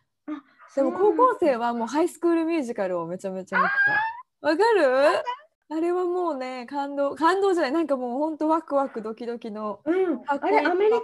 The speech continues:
Speaker 1: に、なんだろう、行きたくなる、え、映画っていうの？あれ。
Speaker 2: うんうん。
Speaker 1: 映画だよね。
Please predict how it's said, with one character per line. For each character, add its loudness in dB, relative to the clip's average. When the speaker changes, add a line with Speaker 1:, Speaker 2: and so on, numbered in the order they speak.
Speaker 1:
に、 -2
な -2
ん -4
だ 0
ろ 0
う、 -6
行 -8
き -18
た -2
く -4
な 0
る、 -2
え、 -4
映 -2
画 -6
っ -4
て -8
い -2
う -4
の？ -4
あ -6
れ。 -12
Speaker 2:
う -4
ん -
う -4
ん。 -2
Speaker 1:
映 2
画 0
だ 0
よ -4
ね。 -18